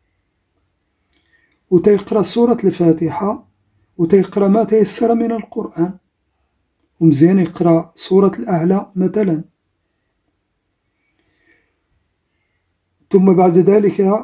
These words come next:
عندما ينتقل إلى الركعة الثانية، تيكبر ستة ديال التكبيرات.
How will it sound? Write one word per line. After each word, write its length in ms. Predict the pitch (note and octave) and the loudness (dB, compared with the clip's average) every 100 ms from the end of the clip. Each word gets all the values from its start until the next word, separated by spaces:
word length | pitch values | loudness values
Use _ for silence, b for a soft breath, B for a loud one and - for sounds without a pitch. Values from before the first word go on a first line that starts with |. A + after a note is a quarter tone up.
| - - | -10 -6
عندما 340 | F#3 F3+ F#3+ F#3+ | -2 2 2 2
ينتقل 440 | - F3+ G3+ F#3+ | 0 -2 0 0
إلى 300 | G3 F3+ F3+ | 2 2 2
الركعة 720 | E3+ E3 E3 D3 D#3+ D3+ _ _ _ _ _ _ - F3 | 2 0 0 -2 -2 -4 _ _ _ _ _ _ -6 -6
الثانية، 800 | E3+ G#3 G#3 G3+ F#3 G3+ D4 - _ _ _ _ _ _ _ _ _ _ _ _ _ _ | 0 2 2 2 4 2 0 -8 _ _ _ _ _ _ _ _ _ _ _ _ _ _
تيكبر 580 | G3 F3 E3+ D3 C#3 G3 | 2 2 2 -4 0 0
ستة 340 | F#3+ - A3+ | 0 -2 0
ديال 220 | F#3+ G#3+ A3 | 2 2 2
التكبيرات. 680 | - E3 D#3+ F3 C#3+ C3 | -4 0 2 2 0 -10